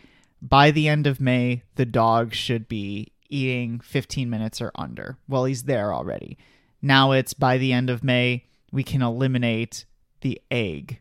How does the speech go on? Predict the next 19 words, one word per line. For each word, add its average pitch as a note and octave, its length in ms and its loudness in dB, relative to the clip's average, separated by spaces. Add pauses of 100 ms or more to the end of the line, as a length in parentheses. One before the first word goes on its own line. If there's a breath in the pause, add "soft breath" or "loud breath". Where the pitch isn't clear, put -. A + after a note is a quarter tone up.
or B2 260 -4
the, A#2+ 340 -4
the B2+ 160 -4
strawberry F#2+ 760 -2
and A#2+ 120 -6
just A2 180 -10
give B2 180 -4
him C3 100 -4
the C3 100 -2
wet A#2+ 220 0
food D3+ 420 -2
with, A#2+ 480 -6 (160)
with C3 160 -6
the B2+ 80 -6
new A#2+ 180 -2
kibble. - 480 -8 (1200)
We'll B3 120 -2
get C#3+ 200 0
there. A#2 280 -2